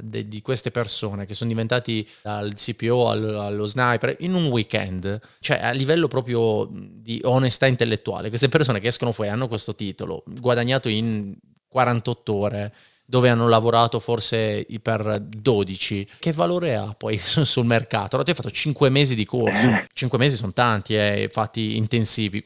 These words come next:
Speaker 1: alcune forze speciali in cinque mesi ti qualificano.
Speaker 2: No, no, ma infatti, ma, ma il discorso che hai fatto tu è esattamente quello, e nonostante tutto, se io mi, ritengo che in quei cinque mesi mi mancavano ancora determinate cose. Ti faccio un esempio, quando io ancora vivevo negli Stati Uniti, tramite loro, perché poi ovviamente sai come lavorano gli americani,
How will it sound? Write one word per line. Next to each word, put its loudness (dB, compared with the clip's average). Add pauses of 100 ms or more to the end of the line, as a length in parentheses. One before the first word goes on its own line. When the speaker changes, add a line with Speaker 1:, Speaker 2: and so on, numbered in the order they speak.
(120)
Speaker 1:
alcune 0
forze -2
speciali 2
in 0
cinque -2
mesi 0
ti -8
qualificano. -6
Speaker 2:
No, 12
no, 12
ma 8
infatti, 8
ma, 4
ma 2
il 4
discorso 6
che 8
hai 8
fatto 4
tu 2
è 8
esattamente 0
quello, 2
e 4
nonostante 6
tutto, 6 (100)
se 0
io 12
mi, 10
ritengo 10
che 6
in 2
quei 8
cinque 4
mesi 6
mi 4
mancavano 8
ancora 10
determinate 4
cose. 8
Ti -16
faccio 4
un 8
esempio, 4 (180)
quando 12
io 12
ancora 10
vivevo 10
negli 2
Stati 2
Uniti, 4 (300)
tramite 10
loro, 12
perché 0
poi 6
ovviamente 2
sai 2
come 0
lavorano 2
gli -2
americani, -2